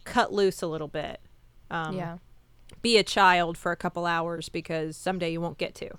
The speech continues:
Speaker 2: Yeah.
Speaker 1: Someday you'll look back on these days and remember how great they were and, you know, they're the best days of your life. And you're gonna realize when you're an adult that that you missed out on all these good times and you're gonna regret that. And so, like, go have a little fun, but then get right back to work. But I don't ever remember it being couched in the idea of,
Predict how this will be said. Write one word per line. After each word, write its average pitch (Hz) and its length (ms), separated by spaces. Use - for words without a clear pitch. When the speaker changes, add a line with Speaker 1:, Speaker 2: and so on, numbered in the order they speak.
Speaker 2:
Yeah. 185 140
Speaker 1:
Someday 214 280
you'll 202 120
look 202 120
back 202 220
on 196 140
these 190 160
days 190 320
and 180 120
remember 185 360
how 180 120
great 190 280
they 180 100
were 170 340
and, 160 140
you 175 160
know, 165 120
they're 170 100
the 165 240
best 202 220
days 202 180
of 202 60
your 185 100
life. 185 340
And 170 100
you're 202 100
gonna 190 140
realize 185 460
when 175 80
you're 190 140
an 180 60
adult 185 360
that 160 240
that 160 140
you 196 160
missed 196 260
out 202 180
on 190 80
all 190 120
these 180 140
good 190 180
times 190 380
and 170 120
you're 185 100
gonna 185 140
regret 175 360
that. 160 220
And 160 120
so, 156 180
like, 156 240
go 196 160
have 208 160
a 202 40
little 190 160
fun, 175 300
but 156 140
then 175 120
get 170 120
right 180 140
back 170 200
to 160 80
work. 156 260
But 202 100
I 226 60
don't 247 100
ever 233 180
remember 202 340
it - 80
being 180 180
couched - 480
in 175 80
the 170 140
idea 160 460
of, 151 640